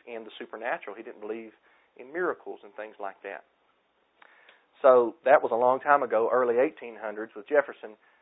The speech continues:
This woman was in the twenty-first century. She said, "I cut those parts out." That's something we kind of tease about. When people don't want to believe a certain doctrine, we say, "Well, why don't you cut those parts out of the Bible?" Well, we don't have to tease with this lady because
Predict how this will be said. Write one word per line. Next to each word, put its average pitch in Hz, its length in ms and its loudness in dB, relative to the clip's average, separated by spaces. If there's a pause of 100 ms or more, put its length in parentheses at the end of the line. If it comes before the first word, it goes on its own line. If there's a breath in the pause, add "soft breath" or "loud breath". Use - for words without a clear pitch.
(140)
This 147 200 -2
woman 117 260 -4
was 110 160 -6
in 113 80 -8
the 107 60 -12
twenty-first 123 540 -2
century. 107 420 -12 (140)
She 113 140 -18
said, 113 140 0
"I 104 100 0
cut - 360 0
those 110 160 -4 (100)
parts 117 300 0
out." 104 180 2
That's 165 200 4
something 165 280 -2
we 127 80 -6
kind 127 240 -6
of - 100 -12
tease 196 240 -8
about. 107 320 -4 (680)
When 113 220 -10 (160)
people 156 220 -4
don't 131 180 0
want 123 120 -2
to 113 60 -4
believe 135 240 0
a 123 100 -6
certain 117 220 -4
doctrine, 127 360 4
we 117 160 -10
say, 120 160 0
"Well, 131 200 6
why 131 100 4
don't 131 160 -2
you - 60 -20
cut 147 220 2
those 117 220 0
parts 113 260 2
out 104 120 0
of 101 60 -10
the 107 100 -2
Bible?" 147 320 8 (140)
Well, 131 260 4 (380 soft breath)
we 120 60 -8
don't 139 160 0
have 139 160 0
to 127 60 -10
tease 156 280 -4
with 131 100 -8
this 135 160 0
lady 123 220 4
because 123 220 -10